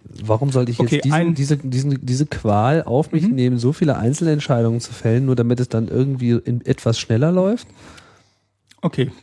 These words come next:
Speaker 1: Ich meine, in der dynamischen Sprache habe ich
Speaker 2: Ein
Speaker 1: all das, was du jetzt
Speaker 2: Mhm.
Speaker 1: erzählt hast,
Speaker 2: Mhm.
Speaker 1: soweit ich dir, äh, habe folgen können,
Speaker 2: Mhm.
Speaker 1: f-, sozusagen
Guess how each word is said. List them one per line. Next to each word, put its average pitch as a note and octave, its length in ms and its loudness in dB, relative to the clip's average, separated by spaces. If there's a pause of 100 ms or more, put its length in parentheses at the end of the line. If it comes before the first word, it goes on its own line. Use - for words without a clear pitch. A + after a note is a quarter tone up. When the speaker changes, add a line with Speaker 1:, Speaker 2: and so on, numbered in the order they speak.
Speaker 1:
Ich A#2 100 0
meine, B2+ 140 2
in A#2+ 40 2
der A2 100 2
dynamischen A#2+ 540 0
Sprache B2+ 380 -2
habe C3+ 160 2
ich D3+ 80 2
Speaker 2:
Ein D#3+ 60 0
Speaker 1:
all C#3+ 100 2
das, E3+ 200 0
was D#3 160 0
du C#3 60 0
jetzt C#3 140 0
Speaker 2:
Mhm. - 60 0
Speaker 1:
erzählt D#3+ 320 0
hast, D#3 300 -2
Speaker 2:
Mhm. F#3 260 2
Speaker 1:
soweit C3 220 0
ich C3 120 -8
dir, B2 240 0
äh, A2+ 200 2
habe A#2 220 2
folgen D#3+ 380 -2
können, B2+ 340 0 (100)
Speaker 2:
Mhm. E3 200 -4 (400)
Speaker 1:
f-, - 140 -20 (100)
sozusagen B2+ 720 0